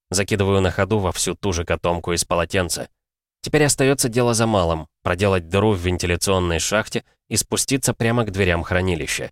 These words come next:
На всякий случай убеждаюсь, что не оставил следов, попутно убирая капли крови с пола при помощи алхимии и делаю отверстие в стене. Внутри темно,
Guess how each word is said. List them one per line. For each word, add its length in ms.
На 80
всякий 300
случай 420
убеждаюсь, 580
что 220
не 80
оставил 420
следов, 460
попутно 380
убирая 340
капли 280
крови 300
с 140
пола 280
при 140
помощи 400
алхимии 640
и 100
делаю 380
отверстие 560
в 60
стене. 420
Внутри 400
темно, 400